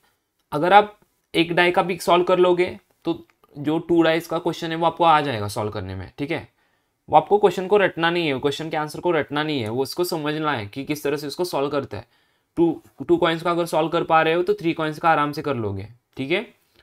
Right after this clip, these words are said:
So ये इंपॉर्टेंट है, कॉइन्स के सारे टाइप के क्वेश्चंस कर लो, एक दो टाइप के कर लोगे तो कॉइन के बाकी के जो टाइप्स के आएंगे वो भी आप सॉल्व कर पाओगे। एक डाई का, दो डाई का सॉल्व कर लोगे तो उसके ऊपर कैसे भी क्वेश्चन घुमा फिरा के आएगा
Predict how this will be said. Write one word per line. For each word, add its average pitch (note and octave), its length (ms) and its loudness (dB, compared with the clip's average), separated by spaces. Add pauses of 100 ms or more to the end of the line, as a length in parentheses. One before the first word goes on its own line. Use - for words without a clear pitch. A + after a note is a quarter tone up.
(240)
So D#3 180 -6
ये D#3+ 120 2
इंपॉर्टेंट D3 480 0
है, G#2+ 220 -10
कॉइन्स D#3+ 300 0
के F#3 140 0
सारे D#3+ 260 2
टाइप D#3+ 180 -2
के F3+ 60 2
क्वेश्चंस F3 340 -2
कर F3 120 0
लो, E3+ 240 -4 (360)
एक D3 160 -2
दो D#3+ 100 2
टाइप E3 220 0
के F3 80 2
कर F3 160 2
लोगे F3 300 -2
तो G3 140 -2
कॉइन D#3 320 0
के F3 100 -2
बाकी D3+ 280 0
के D#3 220 -4 (240)
जो D#3 120 -4
टाइप्स C#3+ 280 0
के - 80 -4
आएंगे D3+ 320 -4
वो D3+ 160 -4
भी D3 100 -2
आप D3 100 -4
सॉल्व C3+ 220 -2
कर C3 160 -6
पाओगे। G#2+ 380 -8 (420)
एक D#3+ 160 2
डाई D#3 180 2
का, E3 120 2
दो D#3+ 160 0
डाई D#3 140 0
का E3+ 120 -4
सॉल्व D3+ 220 -4
कर D#3 140 -2
लोगे D#3+ 340 -4 (400)
तो C#3+ 100 -4
उसके C#3+ 300 -4
ऊपर D#3+ 200 -2
कैसे E3 260 -2
भी F3 120 -4
क्वेश्चन E3 340 -4
घुमा D3 240 -2
फिरा D3+ 220 -4
के D3 200 -6
आएगा C#3+ 380 0